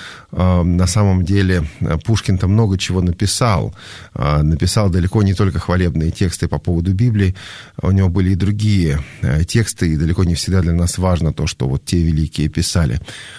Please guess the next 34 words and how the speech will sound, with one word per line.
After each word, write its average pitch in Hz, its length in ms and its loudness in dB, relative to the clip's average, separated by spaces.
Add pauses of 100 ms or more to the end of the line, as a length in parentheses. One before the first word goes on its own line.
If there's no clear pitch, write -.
(160)
Да, 87 680 2
опять-таки, 196 540 0
кому 139 280 2
как. 107 280 0
У - 20 -2
меня 110 200 4
был 104 180 2
личный 104 460 0
вопрос 147 600 0
вот 95 160 -4
к - 80 -10
вам, 104 320 4
как 110 240 -2
для 101 180 2
вас 87 360 0
лично, 82 400 -4
что - 180 0
вы 104 180 2
по 78 120 -2
этому - 320 -2
поводу 67 260 -4
думаете. 151 460 0 (440)
Вот, - 400 0
э, 80 280 2
для 73 180 0
вас 110 300 2
это 98 160 0
так, 67 280 0
для 73 100 -4
кого-то 95 260 -2
другого 95 280 2
это 98 200 -2 (540)
иначе. 90 320 4 (600)
А, 67 300 0